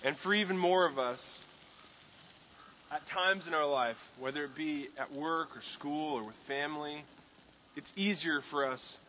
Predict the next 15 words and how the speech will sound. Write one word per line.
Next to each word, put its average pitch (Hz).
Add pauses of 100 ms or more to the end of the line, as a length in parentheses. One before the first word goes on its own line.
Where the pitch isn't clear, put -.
(360)
just -
to -
cover 127
it -
for 120
a 113
while. 104 (760)
Just -
to, 147 (440)
just -
to 151
put 220
something 202
over 147
it. 104